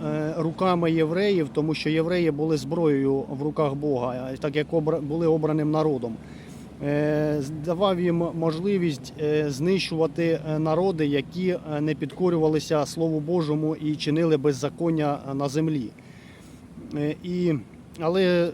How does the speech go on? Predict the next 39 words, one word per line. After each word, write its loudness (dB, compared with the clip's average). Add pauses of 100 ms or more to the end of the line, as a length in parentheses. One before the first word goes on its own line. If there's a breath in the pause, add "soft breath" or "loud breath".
коли 2
і 0
самі 2
євреї 4
відступали 0
від -2
заповіта 0
з -2
Богом, -2
то, 0
відповідно, 0
вони 0
й 2
самі 0
страждали. -2
Тому, -2 (100)
е, -2 (100)
Бог, 0 (520 loud breath)
е, 0
є 4
не 2
тільки 0
безмежна 0
любов, -2
а -2
ще -4
й -4
справедливість. -2 (1040)
І 0
ми 2
можемо 2
бачити -2
достатню -2
кількість -6
прикладів, -2
коли 0
Бог -4
дійсно -4
милував. 0